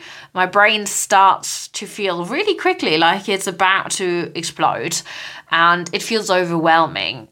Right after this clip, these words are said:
And I'm even asking myself, like, "Why are you even trying this? What's the point?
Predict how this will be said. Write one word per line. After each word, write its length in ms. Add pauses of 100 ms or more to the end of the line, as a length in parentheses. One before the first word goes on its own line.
(120)
And 400 (460)
I'm 180
even 300
asking 420
myself, 440
like, 140
"Why 360
are 60
you 180
even 180
trying 600
this? 340
What's 380
the 100
point? 880